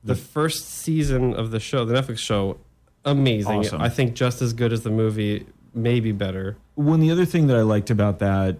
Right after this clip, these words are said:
Speaker 2: and, you know, it was so, it was taking on those tropes and those stereotypes from those
Speaker 1: Mm-hmm.
Speaker 2: types of movies
Speaker 1: Yes.
Speaker 2: and doing a really good job with it.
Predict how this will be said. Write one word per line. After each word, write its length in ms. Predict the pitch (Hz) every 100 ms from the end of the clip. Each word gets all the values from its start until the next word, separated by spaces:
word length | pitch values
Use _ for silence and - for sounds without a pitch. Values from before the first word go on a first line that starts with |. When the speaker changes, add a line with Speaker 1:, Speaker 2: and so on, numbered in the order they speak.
| -
Speaker 2:
and, 680 | 101 98 98 95 98 90 - _ _ _
you 240 | - 131 110
know, 140 | 101
it 200 | - 110
was 220 | 104 110 101
so, 840 | - - 120 117 113 110 107 101 -
it 80 |
was 180 | 104 101
taking 460 | - 120 120 123 110
on 260 | 104 98 98
those 460 | 92 95 90 - - _
tropes 560 | - - 104 98 85 -
and 100 | 95
those 100 | 87
stereotypes 560 | - 95 98 - 90
from 380 | - - 101 98
those 200 | 123 117
Speaker 1:
Mm-hmm. 100 | 113
Speaker 2:
types 200 | 101 87
of 60 | 90
movies 680 | 95 113 101 62 53 - - _ _
Speaker 1:
Yes. 280 | 117 127 123
Speaker 2:
and 140 | 113 107
doing 160 | 113 107
a 60 |
really 500 | 101 95 110 117 110
good 300 | 101 98 92
job 460 | 90 92 95 98 90
with 240 | 87 80
it. 200 | - -